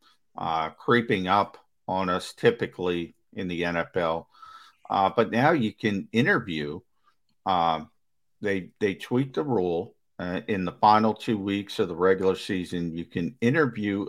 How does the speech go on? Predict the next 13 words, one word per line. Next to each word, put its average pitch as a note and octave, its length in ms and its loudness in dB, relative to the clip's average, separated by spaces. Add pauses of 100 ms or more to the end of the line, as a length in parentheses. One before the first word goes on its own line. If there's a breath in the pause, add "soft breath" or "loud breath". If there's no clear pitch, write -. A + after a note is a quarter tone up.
assistants G#2+ 800 0
from D2+ 420 -4
other C#3 320 4
teams A#2+ 800 -4 (480)
if G#2 180 -2
you've F#2+ 160 2
already G2 380 6
moved F#2 340 0
on B2 300 4
from D#3+ 180 -4
your D3+ 140 -2
coach. D3 460 4
So D#2 360 -2